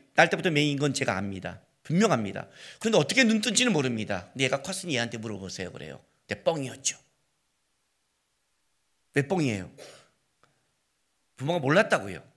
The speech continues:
아, 뭔 소리 하세요, 지금. 십일 절 보세요. 십 절, 십일 절.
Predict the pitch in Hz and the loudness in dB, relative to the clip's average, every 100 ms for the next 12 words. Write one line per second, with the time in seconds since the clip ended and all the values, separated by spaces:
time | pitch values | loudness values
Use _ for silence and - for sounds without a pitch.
0 | _ - - 82 80 - - 101 - - | _ -16 -14 -12 -12 -12 -8 -6 -6 -10
1 | - - - _ _ _ _ _ _ _ | -16 -18 -20 _ _ _ _ _ _ _
2 | _ _ _ _ _ _ _ _ _ _ | _ _ _ _ _ _ _ _ _ _
3 | - 208 220 214 156 127 - - _ - | -4 2 4 6 4 0 -6 -12 _ -8
4 | - - - 202 - 151 - - | -8 -6 6 6 6 0 -6 -8